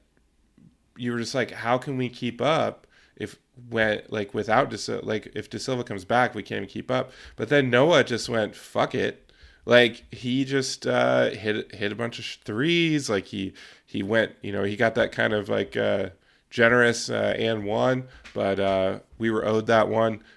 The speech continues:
Um, I definitely wanna rant about that. I wouldn't wanna rant about it right now. Let's, yeah, let's, let's take a break, right, right, take a little minute right here to rant. So, um, why, why,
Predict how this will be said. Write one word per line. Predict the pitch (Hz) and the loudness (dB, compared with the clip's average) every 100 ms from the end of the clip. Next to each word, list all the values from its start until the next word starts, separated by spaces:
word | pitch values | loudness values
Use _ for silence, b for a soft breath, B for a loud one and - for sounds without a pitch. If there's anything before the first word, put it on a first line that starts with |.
| b | b
Um, | 98 101 101 101 - | -2 0 2 -2 -2
I | 110 | 0
definitely | 120 131 127 | 2 2 2
wanna | 120 101 | 0 0
rant | 98 104 - | 0 0 0
about | 104 98 | -4 0
that. | 107 | 0
I | |
wouldn't | 107 131 139 | 0 0 -2
wanna | 104 | -2
rant | 95 95 - | 0 -2 0
about | 101 98 | -2 -2
it | |
right | 95 92 | 0 -2
now. | 101 101 104 | -2 -2 0
Let's, | 117 - | -2 -2
yeah, | - 170 | 0 2
let's, | 175 170 | 2 0
let's | 202 196 | -2 -2
take | - 170 | -2 -2
a | 104 | 0
break, | 110 104 110 | 2 2 2
right, | 110 98 | 0 2
right, | 104 101 - | 0 -2 -2
take | 147 127 | -4 -2
a | |
little | 127 107 | 0 0
minute | 104 107 104 | 0 -2 0
right | 101 104 | -2 -2
here | 110 107 98 B B B | 0 -2 -2 B B B
to | - 117 | -8 -2
rant. | 117 117 | 0 0
So, | - 127 120 110 B B B | -2 -2 0 -2 B B B
um, | 110 113 110 104 101 - _ _ _ _ - | 2 4 6 2 -4 -12 _ _ _ _ -20
why, | - 127 160 151 139 120 117 127 - - - | -6 4 6 6 2 -6 -14 -16 -18 -20 -14
why, | 131 170 | -2 -2